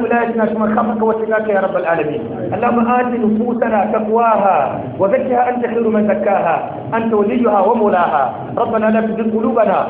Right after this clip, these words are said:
بعد إذ هديتنا وهب لنا من لدنك رحمة إنك أنت الوهاب. Ya Ubangiji, muna roƙonka da sunayenka mafiya kyau da sifofinka mafiya kamala. Allah, duk shugaban da zai zanto cewa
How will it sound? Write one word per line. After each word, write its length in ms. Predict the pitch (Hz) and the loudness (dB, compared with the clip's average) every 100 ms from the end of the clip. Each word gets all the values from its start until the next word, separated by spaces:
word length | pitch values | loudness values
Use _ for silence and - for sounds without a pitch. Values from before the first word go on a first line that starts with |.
| - 143 | -6 -2
بعد 180 | - 214 | 0 0
إذ 160 | 214 202 | 0 0
هديتنا 440 | 196 226 226 226 | 0 0 0 0
وهب 260 | 202 180 220 | 0 0 0
لنا 120 | 220 | 0
من 140 | 208 208 | 0 -2
لدنك 280 | 190 202 - | -4 -4 0
رحمة 320 | 220 240 202 - - - | 0 0 0 -2 -4 -4
إنك 240 | 196 - | -2 -2
أنت 160 | 175 170 | -4 -4
الوهاب. 320 | 151 147 127 - - - | -2 0 -2 -4 -12 -6
Ya 100 | 208 | -4
Ubangiji, 340 | 220 202 196 202 | 0 0 -2 -2
muna 180 | 208 180 | -2 -2
roƙonka 400 | - 180 - 123 - | -2 -4 -4 -6 -6
da 60 | 165 | -10
sunayenka 480 | 226 208 202 - 165 175 | -6 -2 -2 -2 -4 -2
mafiya 280 | 214 214 180 | -4 -2 -4
kyau 220 | - 214 | 0 0
da 120 | 214 | -2
sifofinka 480 | 214 - 202 214 202 | -4 -4 -4 -2 -4
mafiya 260 | 180 175 156 | -4 -4 -4
kamala. 340 | 139 139 117 - - - - - - | -2 -2 -4 -8 -14 -16 -16 -18 -4
Allah, 240 | 214 208 | -2 0
duk 180 | 220 - 214 | 0 -2 -4
shugaban 480 | 214 196 180 208 208 | -6 -4 0 0 0
da 140 | 165 127 - - - - - | 0 -2 -4 -10 -14 -16 -16
zai 180 | - 247 220 - | -4 0 0 0
zanto 340 | - 208 208 | -2 -2 -2
cewa 440 | 214 208 175 151 | 0 0 0 0